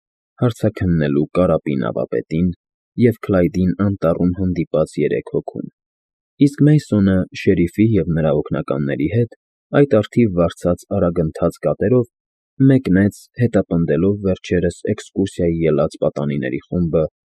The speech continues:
նախ դեպի ձկնորսների լճածոցը, որպեսզի այդտեղից,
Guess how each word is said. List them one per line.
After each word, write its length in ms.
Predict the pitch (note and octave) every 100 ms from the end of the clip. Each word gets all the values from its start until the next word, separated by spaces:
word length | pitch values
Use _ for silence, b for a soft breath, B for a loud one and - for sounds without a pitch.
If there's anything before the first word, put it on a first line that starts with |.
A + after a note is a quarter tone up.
| - G#2+
նախ 280 | G2 G2+ -
դեպի 360 | G#2+ G2+ F2+
ձկնորսների 680 | F2+ F#2 - F2+ - E2+ D2+
լճածոցը, 760 | C#2+ D#2+ - G#2 - G1+ - - - _ _ _ _ _
որպեսզի 440 | D#3 D3 D3 C3 G2
այդտեղից, 640 | F2 - C#2 F2+ F#2+